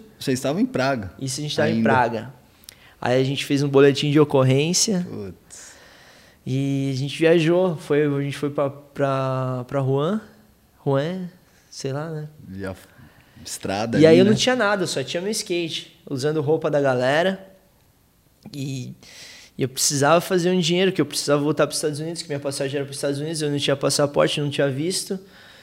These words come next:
Speaker 2: E, porra, me dediquei mesmo, foquei ali, cara, e fiquei em segundo. Ganhei, saí lá, acho que com cinco mil, cinco mil euros em dinheiro na mão.
Speaker 1: Da hora.
Speaker 2: Aí a gente voltou, foi pra Paris,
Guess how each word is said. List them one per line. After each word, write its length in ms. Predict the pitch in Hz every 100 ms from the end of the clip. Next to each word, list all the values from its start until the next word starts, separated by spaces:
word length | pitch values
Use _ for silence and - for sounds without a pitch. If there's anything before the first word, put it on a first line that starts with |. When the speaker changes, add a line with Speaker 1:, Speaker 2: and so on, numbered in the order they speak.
| - - _ _ -
Speaker 2:
E, 100 | 143
porra, 400 | - 190 185 156
me 320 | 151 156 156
dediquei 640 | 143 160 165 165 180 165
mesmo, 360 | 160 156 143 -
foquei 580 | - 156 - 156 165 160
ali, 460 | 151 143 156 165
cara, 560 | 160 165 160 165 160 156
e 400 | 156 156 156 151
fiquei 360 | 151 147 147 156
em 40 |
segundo. 920 | 147 160 139 147 160 175 170 175 170 - - -
Ganhei, 380 | 131 135 147 156
saí 260 | 147 156 151
lá, 140 | 151
acho 220 | 156 -
que 60 | -
com 100 | 151
cinco 340 | 131 165 160 160
mil, 240 | 151 143 135 139 131
cinco 280 | - 160 160
mil 240 | 156 147
euros 380 | 151 165 156 135
em 120 | 156
dinheiro 500 | 143 160 160 160 160
na 160 | 156 147
mão. 500 | 156 170 185 190 190 190 190
Speaker 1:
Da 200 | 196 180
hora. 140 | 165 156
Speaker 2:
Aí 200 | 165 160
a 60 |
gente 320 | 143 156 - 156
voltou, 560 | 139 156 147 156 156 156 131
foi 260 | - 160
pra 160 | 147 151
Paris, 1200 | 151 147 143 139 147 175 180 175 165 156 -